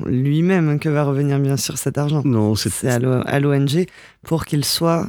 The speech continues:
Speaker 1: euh, utilisé à des fins utiles, euh, auprès des populations qui en ont besoin.
Speaker 2: Absolument. Et, euh, avant que cette course ait lieu physiquement, il y a tout un parcours de sensibilisation qui est fait par les bénévoles dans les classes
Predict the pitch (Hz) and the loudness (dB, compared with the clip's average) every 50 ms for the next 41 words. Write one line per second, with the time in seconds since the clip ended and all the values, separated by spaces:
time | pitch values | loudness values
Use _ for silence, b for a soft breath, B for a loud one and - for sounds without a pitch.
0 | - - 151 143 139 139 135 135 - - 165 - - - 156 151 147 143 135 143 | -4 -2 0 2 2 2 2 0 0 -2 -2 -2 -2 -2 0 0 0 0 2 2
1 | 170 185 190 - - - 143 139 147 - - 151 151 143 135 135 - - 160 165 | 2 0 0 -2 -2 -2 0 0 0 0 0 0 2 2 0 0 -2 0 0 0
2 | 170 170 B B B B B B B - 143 143 135 135 135 131 127 127 - - | 0 0 B B B B B B B -4 -2 0 2 2 2 2 2 0 0 0
3 | 139 131 - 160 156 147 139 - 139 127 - - 135 131 127 - - - 156 - | -2 -2 -2 -2 -2 -2 -2 -2 -4 -6 -4 -2 -2 -2 -2 -2 -2 -4 -4 -4
4 | - 143 131 123 120 - 143 147 143 127 - - _ - 107 - - - - - | -2 -2 0 0 0 -2 -2 -2 -2 -4 -6 -8 _ -6 -6 -6 -6 -6 -2 -2
5 | 127 107 101 92 90 90 98 113 120 107 92 90 90 92 95 98 95 95 98 98 | 0 0 0 0 -2 -2 -2 -2 -2 -2 -2 0 0 0 0 0 0 0 -2 -2
6 | 101 110 B B B B B B B B B B B B - 107 104 117 135 135 | -2 -4 B B B B B B B B B B B B 0 0 2 4 2 2
7 | 123 - - 110 - - 104 - 110 101 - 131 117 - - - 107 98 104 110 | 0 0 -2 -2 0 0 -2 -2 -4 -4 -2 -2 -2 -2 -2 -2 -2 0 0 0
8 | 110 101 - - 104 98 110 113 104 - - - 107 117 131 135 127 101 98 101 | -2 -2 -2 -4 -4 -2 -2 -4 -4 -4 -4 -2 0 0 2 0 0 -2 -2 -4
9 | 95 90 - - - - 107 98 98 98 - - 95 - - - - 120 110 107 | -4 -4 -6 -8 -6 -2 -2 0 0 -2 -2 -2 -4 -4 -4 -6 -4 -2 -2 0
10 | 101 101 95 - - 104 95 - - 113 104 107 107 101 104 95 - - 117 117 | 0 -2 -2 -2 -2 -4 -4 -4 -4 -2 -2 0 0 0 0 0 -2 -2 -2 -2
11 | 120 113 - - - 104 95 92 - - 113 104 - 120 101 98 101 98 107 104 | -2 -4 -6 -6 -2 -2 -2 -2 -2 -4 -4 -4 -2 -2 -2 -2 0 0 0 2
12 | 107 104 95 113 113 117 117 107 101 101 98 98 98 90 - - 113 127 131 - | 2 2 2 2 2 2 0 0 0 -2 -2 0 -2 -4 -2 -2 -2 -2 -2 -2
13 | - - - | -4 -6 -10